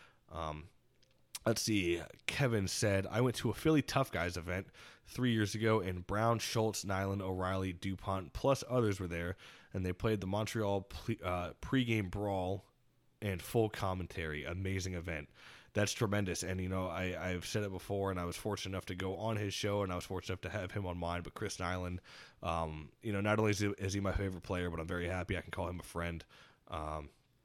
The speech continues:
and I was fortunate enough to visit him. And I actually remember that event. He sent me a picture of him and Dave Brown together at that, and I got a kick out of that. It's funny because you see that,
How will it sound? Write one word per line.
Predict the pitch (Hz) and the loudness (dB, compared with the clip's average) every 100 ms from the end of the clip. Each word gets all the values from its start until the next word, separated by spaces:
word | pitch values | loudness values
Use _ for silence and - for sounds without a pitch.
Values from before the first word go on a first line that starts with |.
| _ _ - | _ _ -18
and | - | -8
I | 90 | -6
was | |
fortunate | - 95 - | -2 -2 0
enough | 92 | -2
to | 87 | -2
visit | 90 95 82 | -2 -2 -2
him. | 87 | -2
And | 87 | 0
I | 107 | 6
actually | 123 139 | 6 6
remember | 120 127 127 | 6 6 6
that | 90 | 4
event. | 87 98 87 | 0 -2 -2
He | 107 | -2
sent | - 120 | 0 0
me | 117 | 0
a | 104 | 2
picture | - 113 107 95 | 2 2 2 0
of | 92 | -2
him | 107 104 101 98 - - - - | 0 0 0 -2 -6 -18 -20 -6
and | 101 95 92 | 0 2 2
Dave | 101 98 95 | 2 0 2
Brown | 101 98 | 0 0
together | - 98 85 87 | 0 0 0 0
at | 82 - | -2 -2
that, | 85 87 80 - | 0 -2 -4 -6
and | 90 82 80 80 80 | -4 -2 -4 -6 -4
I | |
got | 95 90 | -2 -2
a | |
kick | - 107 95 | 2 2 2
out | 85 | 0
of | 82 | 0
that. | 82 | -2
It's | 82 | -2
funny | - 98 92 | 0 2 2
because | 87 90 92 | 0 -4 -4
you | |
see | - 110 | -2 2
that, | 101 92 | 2 0